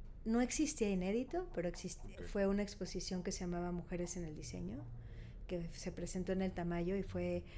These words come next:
Speaker 1: una presentación de puras piezas de mujeres diseñadoras.
Speaker 2: Ujú.
Speaker 1: O sea que
Speaker 2: ¿Qué consideras, Andy, que es lo más complicado de trabajar con creativos? Hablemos como en general.
Speaker 1: Ay, no, a mí me gusta muchísimo, sobre todo trabajar con diseñadores.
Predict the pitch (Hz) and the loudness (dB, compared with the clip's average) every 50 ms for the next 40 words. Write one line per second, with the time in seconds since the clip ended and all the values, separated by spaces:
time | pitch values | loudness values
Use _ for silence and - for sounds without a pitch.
0 | - - - - - 196 190 190 190 - 175 170 - - 180 170 170 170 170 - | -10 -8 -8 -4 2 4 4 4 4 2 0 0 0 -2 -2 0 0 0 0 0
1 | 185 180 180 180 175 180 175 175 - 196 185 180 180 170 - - 202 185 175 165 | 0 0 0 0 0 0 -2 -2 0 0 2 2 2 0 -2 0 0 0 0 0
2 | - 180 175 175 175 170 170 - 185 175 170 170 170 170 - - 170 175 170 165 | -2 -2 -2 -2 -2 -4 -2 -2 -2 -2 0 0 -2 -2 -2 -2 0 0 0 0
3 | 170 165 - 185 170 170 175 180 180 175 - - - - - 113 - - - - | -2 -4 -4 -4 -4 -2 -4 -4 -4 -6 -8 -8 -10 -8 -8 -8 -6 -8 -8 -8
4 | - - - - - - - - - - - - - - - - 208 - - - | -8 -10 -10 -10 -8 -8 -8 -8 -8 -6 -6 -6 -6 -6 -8 -8 -10 -10 -10 -10
5 | - - - - - - - - - 220 208 - 302 - - 180 127 120 127 131 | -8 -8 -8 -8 -8 -10 -10 -6 -6 -6 -4 -4 -6 -2 0 2 2 2 2 0
6 | 131 143 143 143 156 - - - - - - 135 131 135 143 156 156 143 131 120 | 0 2 2 2 2 0 -4 -8 -10 -4 -2 0 0 0 0 0 0 0 0 -2
7 | - - 143 139 139 120 113 110 - 107 107 113 117 110 107 104 101 98 98 101 | -2 -2 -2 -2 -2 -4 -6 -4 -4 -4 -2 -2 -2 -2 -4 -4 -6 -6 -6 -6
8 | - - 104 107 110 107 - - - - - - - - - - - - - - | -6 -4 -2 -2 -2 -4 -6 -8 -10 -10 -10 -10 -12 -12 -12 -12 -12 -12 -4 -2
9 | 139 120 113 - - 113 - - 120 104 98 - - - 107 110 110 127 123 - | -2 0 0 -2 -4 -4 -4 -4 -6 -6 -8 -8 -8 -8 -8 -6 -6 -6 -6 -4
10 | 113 101 - - 98 95 90 90 87 - - - - - - - - - - - | -6 -6 -6 -6 -8 -8 -6 -8 -8 -8 -8 -8 -8 -8 -8 -8 -6 -6 -6 -8
11 | - - - - - - - - - - - 277 285 302 302 294 302 294 294 285 | -8 -10 -10 -10 -10 -10 -10 -10 -10 -6 -2 0 2 4 6 8 8 10 10 10
12 | 294 294 302 311 294 285 - - 277 254 262 233 - - 254 226 254 269 262 233 | 10 10 10 10 10 8 8 6 6 6 6 6 6 4 6 8 8 8 8 8
13 | - 240 220 214 214 220 285 302 320 311 226 208 196 196 - 214 202 202 226 226 | 6 6 6 4 8 10 10 10 10 8 8 4 4 6 6 4 6 8 8 6
14 | 196 180 - 190 180 180 180 190 190 175 165 - - - | 6 6 4 2 2 4 6 6 6 6 4 0 -4 -6